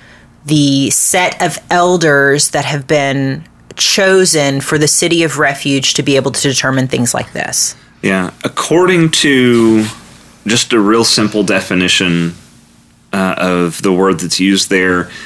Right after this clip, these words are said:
Speaker 2: it really just means a gathering.
Speaker 1: Mm-hmm.
Speaker 2: And it's not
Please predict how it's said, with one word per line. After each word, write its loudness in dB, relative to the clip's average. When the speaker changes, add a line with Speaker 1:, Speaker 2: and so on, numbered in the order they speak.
Speaker 2:
it -4
really 2
just 0
means 2
a 0
gathering. -2
Speaker 1:
Mm-hmm. 2
Speaker 2:
And 2
it's 0
not 2